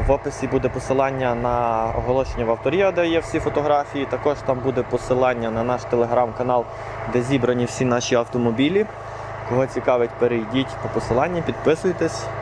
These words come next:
Також буду вдячний за вподобайку. Отже, по Алтреку в нас встановлені топові диски дев'ятнадцятого радіусу. Шикарний дизайн. Хороша резина. Е, резина двадцять четвертого року.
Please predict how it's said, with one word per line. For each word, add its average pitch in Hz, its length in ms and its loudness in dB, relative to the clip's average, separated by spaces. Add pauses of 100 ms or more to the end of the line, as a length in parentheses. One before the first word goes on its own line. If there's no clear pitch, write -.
(160)
Також 120 260 2
буду 117 200 0
вдячний 131 360 2
за 123 140 2
вподобайку. 117 720 2 (1600)
Отже, 117 420 4
по 160 280 4
Алтреку 139 680 2
в 113 40 2
нас 131 180 2
встановлені 131 480 2
топові 123 400 0
диски 131 360 0
дев'ятнадцятого 120 840 0
радіусу. 120 680 2 (320)
Шикарний 113 500 0
дизайн. 139 460 0 (1120)
Хороша 127 400 2
резина. 156 500 2 (480)
Е, 107 540 2
резина 123 280 2
двадцять 117 380 0
четвертого 110 640 2
року. 156 420 4